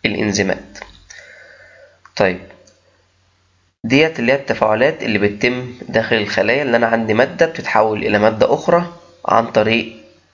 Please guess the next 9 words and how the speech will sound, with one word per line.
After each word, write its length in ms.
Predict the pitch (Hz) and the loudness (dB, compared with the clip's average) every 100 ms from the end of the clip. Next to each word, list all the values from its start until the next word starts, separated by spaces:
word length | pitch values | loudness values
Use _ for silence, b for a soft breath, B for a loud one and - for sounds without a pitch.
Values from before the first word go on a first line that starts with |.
| _ | _
بعض 340 | 113 117 113 101 | 0 2 2 -2
الإنزيمات 580 | - 104 107 107 110 107 | -8 -4 0 2 2 0
اللي 120 | 101 | 0
موجودة 360 | 101 95 110 | 0 2 2
داخل 340 | 101 107 104 - | 2 0 0 -6
الخلية. 460 | 90 - 95 92 - _ B B B B B B B B B _ _ _ _ - | -6 -6 -6 -6 -18 _ B B B B B B B B B _ _ _ _ 0
قبل 560 | 165 147 113 98 101 - - - _ - | 0 0 -4 -4 -8 -14 -18 -20 _ -2
ما 100 | 113 | 0
ندرس 720 | 135 135 104 95 - - - | 2 -2 -4 -4 -4 -6 -10